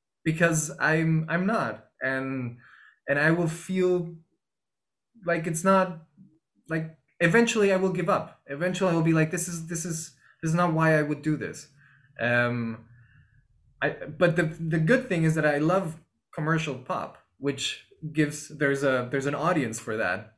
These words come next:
and I, and I love that. So, so everything that I will create, it will be sort of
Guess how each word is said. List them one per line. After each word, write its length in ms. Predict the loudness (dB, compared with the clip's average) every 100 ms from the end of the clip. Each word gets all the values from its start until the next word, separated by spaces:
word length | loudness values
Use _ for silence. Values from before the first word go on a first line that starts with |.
| _
and 100 | -4
I, 80 | -2
and 180 | -2 -2
I 80 | 0
love 240 | 0 0
that. 240 | -2 -4 -6
So, 360 | -4 -4 -6
so 280 | -8 -8 -6
everything 400 | -2 0 0 0
that 100 | 0
I 60 | 0
will 180 | -2
create, 360 | -2 -4 -4 -6
it 60 | -6
will 180 | -6 -2
be 320 | -2 -2 -8 -20 -20 -20 _ _ _ _ _ _
sort 460 | -14 -8 -2 0 4
of 340 | 2 2 -8